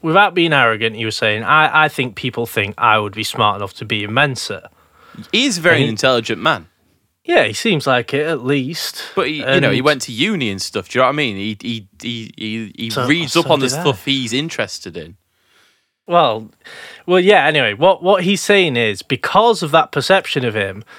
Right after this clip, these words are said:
Speaker 1: if he tried to get into Mensa, he would have nothing to gain. 'Cause two things could happen.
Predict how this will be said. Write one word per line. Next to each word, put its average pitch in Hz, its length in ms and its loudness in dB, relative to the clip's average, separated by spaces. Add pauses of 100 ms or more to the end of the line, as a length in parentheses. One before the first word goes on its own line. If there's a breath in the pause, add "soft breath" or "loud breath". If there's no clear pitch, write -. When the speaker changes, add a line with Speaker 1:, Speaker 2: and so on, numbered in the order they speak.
(240 loud breath)
Speaker 1:
if 143 180 -6
he 233 140 2
tried 214 440 2
to 156 100 -2
get 151 120 2
into 143 200 -4
Mensa, 143 420 0
he 151 180 0
would 196 140 2
have 135 180 2
nothing 131 580 0
to 127 100 -4
gain. 117 500 0 (320 loud breath)
'Cause - 140 -10
two 254 260 0
things 220 320 0
could - 160 -4
happen. 104 480 0